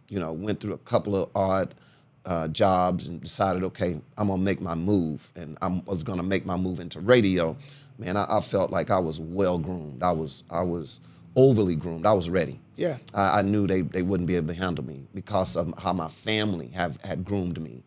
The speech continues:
Speaker 1: Uh, I had greats in my family, so it was, it was a, um, it was pretty easy for, for me to, to step into that,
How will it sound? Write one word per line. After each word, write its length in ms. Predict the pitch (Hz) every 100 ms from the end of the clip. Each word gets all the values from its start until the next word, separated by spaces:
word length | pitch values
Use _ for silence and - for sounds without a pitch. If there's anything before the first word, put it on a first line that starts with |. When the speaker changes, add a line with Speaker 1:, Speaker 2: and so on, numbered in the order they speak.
| _ - _ -
Speaker 1:
Uh, 120 | 82
I 140 | 95
had 180 | 98 95
greats 300 | 87 101 -
in 80 | 85
my 120 | 82
family, 560 | - - 104 98 90 80
so 340 | - - 57 - - - _ -
it 100 | 98
was, 280 | 95 82 -
it 120 | 101
was 180 | 92 82
a, 240 | 85 76 80
um, 300 | 82 80 73 _ -
it 40 |
was 120 | 117
pretty 180 | - 117
easy 300 | 104 95 82
for, 240 | - 85 -
for 120 | -
me 160 | 90 87
to, 100 | 78
to 200 | - -
step 340 | - 117 104
into 240 | 92 - 87
that, 220 | 85